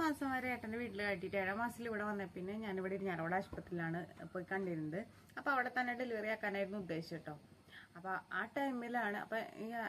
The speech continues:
ഏറ്റവും ലാസ്റ്റ് ആയിട്ടോ, ഇനി ഒരു മാസം കൂടി ഉള്ളു ഡെലിവറിക്ക് എന്നൊരു നിലയിലായി. അപ്പൊ ആ ടൈമിലാണ് എൻ്റെ അനിയൻ്റെ ഒരു കൂട്ടുകാരന് ഈ കൊറോണയാന്ന് പറഞ്ഞിട്ട്, അപ്പൊ ഈ കൂടെ നടക്കണ ആരൊക്കെയാണെന്നുള്ളത്, ആരൊക്കെയാന്ന് കണ്ടുപിടിച്ച് അവരെ ക്വാറന്റൈനിൽ എത്തണ ഒരു പരിപാടി ഉണ്ടല്ലോ. അപ്പൊ അങ്ങനെ വന്നപ്പോ എൻ്റെ വീട് കുഞ്ഞ്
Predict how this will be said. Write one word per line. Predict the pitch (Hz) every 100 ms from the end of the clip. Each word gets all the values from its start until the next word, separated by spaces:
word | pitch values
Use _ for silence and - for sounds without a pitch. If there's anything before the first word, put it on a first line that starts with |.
| - 226
ഏറ്റവും | 233 262
ലാസ്റ്റ് | 269 247 -
ആയിട്ടോ, | 226 165 170
ഇനി | 170 180
ഒരു | 202 220
മാസം | 233 226 226 214
കൂടി | 233
ഉള്ളു | 214 220
ഡെലിവറിക്ക് | 233 226 202 190 180
എന്നൊരു | 220 208 202
നിലയിലായി. | 208 208 185 185 180 240 - - - -
അപ്പൊ | - 247
ആ | 233 240
ടൈമിലാണ് | 277 226 202 196 185
എൻ്റെ | 208 202 202 196
അനിയൻ്റെ | 196 190 175
ഒരു | 185
കൂട്ടുകാരന് | 185 202 185 180 175 175 180 190 180
ഈ | 170
കൊറോണയാന്ന് | 196 185 170 175 175 170 175
പറഞ്ഞിട്ട്, | 175 156 160 240 - - - -
അപ്പൊ | 220
ഈ | 240 -
കൂടെ | 254 226
നടക്കണ | 247 233 214 220 214 -
ആരൊക്കെയാണെന്നുള്ളത്, | 220 226 226 220 220 214 214 196 175 - -
ആരൊക്കെയാന്ന് | 196 214 226 - 240 233
കണ്ടുപിടിച്ച് | 247 214 208 196
അവരെ | 220 196 196
ക്വാറന്റൈനിൽ | 220 202 190 180
എത്തണ | 202 202 196 190 190
ഒരു | - 196 208
പരിപാടി | 196 175 175
ഉണ്ടല്ലോ. | 165 156 160 - - - - -
അപ്പൊ | 185 214
അങ്ങനെ | 202 202
വന്നപ്പോ | 240 247 220 240
എൻ്റെ | 240 240
വീട് | 247 233
കുഞ്ഞ് | 247 220